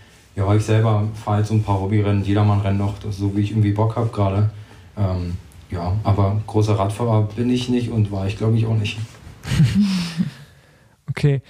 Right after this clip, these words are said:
Speaker 2: ähm, aber du bist ja jetzt mit sechsundzwanzig Jahren noch relativ jung. Ähm, wie, wie bist du in diese, in diese Rolle reingerutscht, dann Rennveranstalter zu werden? Also du veranstaltest ja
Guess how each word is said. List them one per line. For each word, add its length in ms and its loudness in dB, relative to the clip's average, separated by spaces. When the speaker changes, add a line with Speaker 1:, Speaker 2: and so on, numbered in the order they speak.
Speaker 2:
ähm, 560 4
aber 240 0
du 80 -4
bist 140 0
ja 80 2
jetzt 160 0
mit 120 4
sechsundzwanzig 500 2
Jahren 200 0
noch 120 0
relativ 640 -2
jung. 540 2
Ähm, 400 0
wie, 560 4
wie 100 0
bist 220 0
du 40 0
in 80 0
diese, 180 2
in 60 2
diese 160 -2
Rolle 260 0
reingerutscht, 580 0
dann 140 2
Rennveranstalter 640 0
zu 160 -4
werden? 160 4
Also 240 2
du 160 2
veranstaltest 580 0
ja 140 0